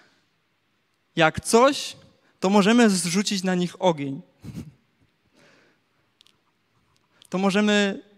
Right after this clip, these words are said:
sprawić, by już ich nie było. I idziemy hej do przodu. <laughs> Może przeczytam ten fragment, żeby tu czegoś nie przerobić.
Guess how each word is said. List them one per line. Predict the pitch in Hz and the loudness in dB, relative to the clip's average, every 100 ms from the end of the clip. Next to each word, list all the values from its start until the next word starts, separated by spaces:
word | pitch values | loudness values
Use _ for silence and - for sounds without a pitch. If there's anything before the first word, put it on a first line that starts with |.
| _ | _
sprawić, | - - 226 247 214 | -10 6 6 8 2
by | 180 | 2
już | 220 - | 0 0
ich | - | -2
nie | 226 | -2
było. | 208 214 143 147 _ _ _ _ _ _ _ _ _ _ _ _ _ _ _ _ - | 0 -2 -4 -12 _ _ _ _ _ _ _ _ _ _ _ _ _ _ _ _ -10
I | 233 | -6
idziemy | 214 247 233 | -4 -4 -4
hej | 208 - 233 214 | -8 -8 -4 -2
do | 190 | -2
przodu. | 185 - 147 139 151 - | -4 -4 -4 -4 -10 -6
<laughs> | 170 - _ _ - - - - _ _ _ _ _ _ _ _ _ _ _ _ _ - | -6 -8 _ _ -20 -20 -20 -20 _ _ _ _ _ _ _ _ _ _ _ _ _ -2
Może | 165 | 0
przeczytam | 160 180 175 156 | 0 0 -2 -2
ten | 160 | -2
fragment, | 180 175 170 147 | -2 -2 0 -2
żeby | 147 143 | -4 -8
tu | - | -10
czegoś | 151 151 151 | -10 -8 -6
nie | 156 | -6
przerobić. | 143 156 143 131 - | -6 -6 -6 -8 -14